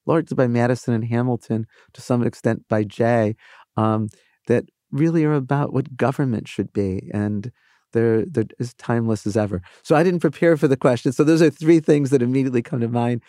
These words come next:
and then I could pick the things that I like apart from law. Um,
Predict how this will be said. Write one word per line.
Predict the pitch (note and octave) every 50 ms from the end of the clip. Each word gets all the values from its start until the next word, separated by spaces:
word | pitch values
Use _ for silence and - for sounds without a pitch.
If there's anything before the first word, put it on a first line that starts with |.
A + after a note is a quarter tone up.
| _ - - _ -
and | B2+ C3
then | C3 B2+
I | B2
could | A#2+ - A#2 -
pick | - - -
the | - A#2
things | - A#2 A2 A#2 A2 -
that | A2 G#2+
I | G#2
like | G#2+ G#2 G2+ G2+ G#2+ - - -
apart | A2 F#2+ - - - C3 C3 B2+
from | - - A#2+ G#2 G2 F#2+
law. | F#2 F2+ F2+ F2+ F#2 G2+ _ - _ _ _ _ _ _ -
Um, | G2+ G2 F#2+ F#2+ G2+ G2 F#2+ G2+